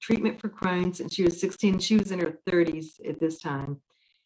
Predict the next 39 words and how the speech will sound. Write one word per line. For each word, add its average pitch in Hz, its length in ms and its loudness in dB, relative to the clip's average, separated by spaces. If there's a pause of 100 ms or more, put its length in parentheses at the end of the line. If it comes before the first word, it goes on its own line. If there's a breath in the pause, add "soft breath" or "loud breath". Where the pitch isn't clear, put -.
(120)
And 160 440 4
she - 140 -2
said 190 280 0
that 170 120 4
the 165 80 2
doctor 240 420 2
was 220 180 2
gonna 196 140 2
take 196 300 -6
all 185 180 0
of 220 120 -4
her 233 100 -2
colon 220 580 -2
out. 139 220 -6
Now, 156 140 -8
that 165 180 2
was - 140 2
an 233 100 6
emotional 208 520 6
thing 165 280 0
for 165 120 -4
her, 185 380 -4 (340)
and 175 120 2
that - 80 0
she 226 140 2
was 226 160 6
gonna 220 140 8
have 202 160 4
to 196 40 2
live 190 220 2
with 180 100 0
an 170 60 0
ileostomy 170 760 4
bag 160 320 -4
the 165 80 0
rest 165 320 2
of 165 100 -8
her 160 100 -6
life. 175 360 -2